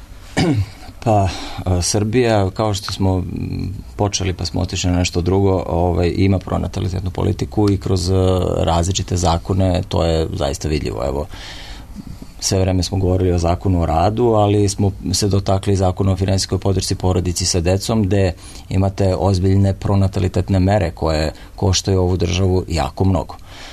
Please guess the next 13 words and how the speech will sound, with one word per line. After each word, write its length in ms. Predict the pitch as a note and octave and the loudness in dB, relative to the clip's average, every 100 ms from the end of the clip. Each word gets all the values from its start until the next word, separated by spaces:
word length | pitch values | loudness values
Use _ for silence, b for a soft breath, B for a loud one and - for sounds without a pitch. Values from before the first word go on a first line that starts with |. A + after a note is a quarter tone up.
| B | B
Dakle, 400 | - E2+ E2+ E2 | -4 0 0 0
a, 320 | E2+ E2 D#2+ E2 | 0 0 0 0
porodiljske 580 | - F#2 F#2+ G2+ - F2+ | 0 0 2 0 0 2
naknade, 480 | E2 - G2 G2+ G2+ | 0 0 0 2 2
odnosno 500 | F#2 F#2+ G2 - F#2 | 2 0 -2 0 0
naknade 500 | F#2 F2+ F2 F2+ F2+ | 2 0 0 -2 0
zarade 340 | G2 G2 E2+ | 2 2 0
za 120 | E2+ | 0
vreme 240 | F2 F2+ F#2+ | 0 2 0
porodiljskog 520 | - F2+ F2 - F#2+ | 0 0 0 0 0
odsustva 520 | F#2 - G2+ - F2 | 0 -2 -4 -2 0
i 80 | F2 | 0
odsustva 480 | F#2 - - F#2 | -2 -4 -2 0